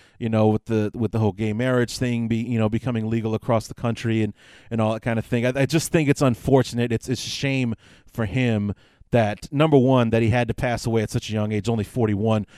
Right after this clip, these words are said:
which scares the hell out of me. I'm only thirty-eight. So, you know, it's only a couple years older than me. He suffered sudden death and, and, you know, stuff like that. But to have it happen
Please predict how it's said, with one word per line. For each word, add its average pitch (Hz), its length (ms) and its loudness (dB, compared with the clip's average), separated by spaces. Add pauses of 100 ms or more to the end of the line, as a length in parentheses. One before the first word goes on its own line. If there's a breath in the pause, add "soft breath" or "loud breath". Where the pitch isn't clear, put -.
(140 loud breath)
which 131 140 2
scares 170 260 2
the 139 80 0
hell 143 160 4
out 123 100 6
of 117 80 0
me. 131 120 4
I'm 131 180 2
only 131 160 2
thirty-eight. 110 640 -2
So, 104 480 2 (280 soft breath)
you 117 140 0
know, 107 140 0
it's 101 80 2
only 135 180 4
a 110 60 0
couple 117 260 -2
years 110 220 0
older 131 200 6
than 107 160 -2
me. 104 160 -2
He 107 240 -2
suffered 107 460 -4 (380 soft breath)
sudden 104 340 0
death 113 400 0
and, 107 240 -4
and, 113 160 -2
you 110 100 -2
know, 101 120 0
stuff - 280 -2
like 107 220 -6
that. 120 220 -2
But 113 120 0
to 107 60 -4
have 139 220 0
it 127 80 -2
happen 123 520 -2